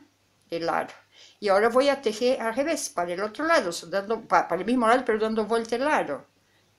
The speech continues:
Pero que eso ya esté seco y que no se me mueva el punto. Y ahí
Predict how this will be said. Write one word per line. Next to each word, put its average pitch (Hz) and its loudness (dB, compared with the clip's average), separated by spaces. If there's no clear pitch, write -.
Pero 180 -4
que 170 -10
eso 170 -8
ya 175 -4
esté 170 -6
seco 220 -2
y 220 -10
que 220 -10
no 180 -6
se 180 -6
me 175 -4
mueva 175 0
el 170 -4
punto. - -10
Y 175 -4
ahí 277 0